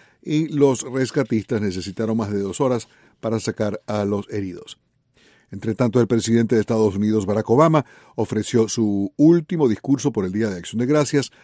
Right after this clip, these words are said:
donde reafirmó lo que dijo son los valores estadounidenses y la unidad que debe prevalecer. Obama señaló que a pesar de las diferencias,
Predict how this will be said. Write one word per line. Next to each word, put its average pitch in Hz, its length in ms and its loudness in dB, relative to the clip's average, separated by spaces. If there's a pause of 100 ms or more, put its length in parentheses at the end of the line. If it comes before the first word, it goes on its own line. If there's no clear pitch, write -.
(160)
donde 123 320 2
reafirmó 120 640 2
lo 123 100 2
que 110 100 -2
dijo 117 200 2
son 120 160 -2
los 117 140 0
valores 110 320 0
estadounidenses 101 840 -4
y 110 120 -2
la 107 80 0
unidad 101 340 -4
que 98 120 -6
debe 110 220 0
prevalecer. 107 680 -2 (480)
Obama 110 320 -2
señaló 107 320 -2
que - 80 -4
a 107 40 -2
pesar 110 280 -2
de 107 80 0
las 101 100 -2
diferencias, 107 640 -2